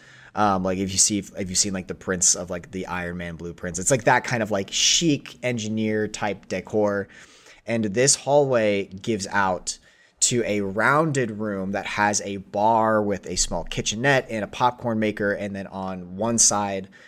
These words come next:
um, of the rounded room leads to double doors that you can deduce lead into a movie theater. As you're crossing this precipice,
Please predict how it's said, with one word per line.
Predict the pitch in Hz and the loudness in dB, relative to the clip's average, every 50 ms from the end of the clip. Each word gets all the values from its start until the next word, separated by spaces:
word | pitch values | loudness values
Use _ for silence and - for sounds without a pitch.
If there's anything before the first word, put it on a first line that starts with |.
| - - - _ - 101 | -20 -20 -20 _ -6 -2
um, | 101 98 92 90 92 92 | -2 0 -2 -2 -6 -6
of | 82 98 98 90 | -4 -4 -4 -2
the | 95 98 90 | -4 -4 -2
rounded | 92 92 90 90 90 87 87 82 | -2 -2 -2 -2 -4 -6 -8 -8
room | 82 90 92 92 90 90 87 85 69 | -6 -6 -4 -4 -4 -6 -8 -10 -12
leads | 87 92 98 98 98 95 87 - - | -10 -8 -6 -4 -4 -4 -4 -6 -4
to | - 101 | -4 -6
double | 87 85 101 98 95 87 87 87 | -6 -4 -4 -4 -4 -6 -8 -10
doors | - 95 90 87 85 82 82 82 80 - - - | -8 -8 -6 -6 -6 -6 -8 -6 -6 -6 -6 -6
that | - 101 90 85 82 82 - _ _ _ | -6 -8 -8 -6 -8 -10 -12 _ _ _
you | - 71 92 92 87 | -18 -14 -14 -14 -12
can | - 85 82 82 87 104 - | -12 -14 -14 -14 -16 -18 -16
deduce | - 101 127 160 156 139 127 - - - | -10 0 4 6 6 6 6 2 2 2
lead | 110 110 101 | 0 -2 -2
into | 95 - - 92 | -4 -4 -6 -4
a | |
movie | 95 104 123 120 107 104 | -2 0 0 0 0 -2
theater. | - - 90 85 67 65 67 - _ _ _ _ _ - - - | -6 -6 -12 -12 -10 -12 -16 -18 _ _ _ _ _ -20 -16 -2
As | - 113 131 160 170 165 - | 2 4 6 6 6 4 2
you're | 175 151 | 0 -2
crossing | - - 143 135 143 139 - 143 127 | 0 2 2 4 4 4 2 0 0
this | 113 104 - | -4 -6 -8
precipice, | - - - 143 139 - 123 - - 98 90 87 - | -10 -4 0 4 4 4 4 2 -2 -4 0 2 2